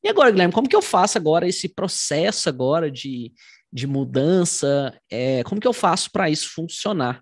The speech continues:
Então, agora eu vou mostrar, é, uma vez você tem lá, se o desenvolvedor tá desenvolvendo na parte de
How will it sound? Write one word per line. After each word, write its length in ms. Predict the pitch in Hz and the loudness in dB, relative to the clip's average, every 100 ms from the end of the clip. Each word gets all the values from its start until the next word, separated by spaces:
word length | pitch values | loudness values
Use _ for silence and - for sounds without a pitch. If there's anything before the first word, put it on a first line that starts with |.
| _ - | _ -16
Então, 360 | 120 - 135 | -12 -4 -4
agora 240 | 143 139 151 | 0 2 2
eu 40 | |
vou 120 | 165 | 2
mostrar, 520 | 180 180 - 151 160 - - - _ - | 0 -2 0 0 -2 -10 -20 -20 _ -10
é, 220 | 135 143 | -6 -4
uma 180 | 185 220 | -2 0
vez 240 | 190 202 | 4 4
você 180 | 214 - | 2 -4
tem 200 | 208 185 | -4 -6
lá, 280 | 165 143 101 _ _ _ | -4 -6 -8 _ _ _
se 120 | - | -10
o 20 | |
desenvolvedor 260 | 143 151 190 | -2 -2 -2
tá 60 | |
desenvolvendo 680 | 214 240 208 208 202 131 - | 2 2 2 2 0 -2 -6
na 160 | - 147 | -6 -2
parte 400 | - 151 151 | 0 0 0
de 60 | 147 | -8